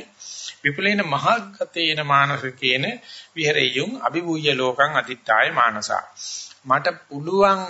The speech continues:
වෙයි, මම උත්සාහ කරනවා ඒ අර සැලෙන, ලෙලෙන, පටු වෙච්ච, තැලිච්ච පෘථග්ජන මනස වෙනුවට විපුල වූ, පැතිරලා ගියා වූ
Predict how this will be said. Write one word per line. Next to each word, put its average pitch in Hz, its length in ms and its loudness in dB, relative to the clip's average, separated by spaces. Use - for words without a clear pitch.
වෙයි, 135 420 0
මම 139 240 -2
උත්සාහ 139 460 0
කරනවා 139 640 6
ඒ 151 520 0
අර 151 160 -6
සැලෙන, 147 560 2
ලෙලෙන, 147 460 -2
පටු 135 400 0
වෙච්ච, 156 400 -4
තැලිච්ච 139 560 0
පෘථග්ජන 151 640 -2
මනස 139 360 0
වෙනුවට 139 500 0
විපුල 170 360 2
වූ, 123 260 2
පැතිරලා 139 540 2
ගියා 104 340 0
වූ 135 220 -4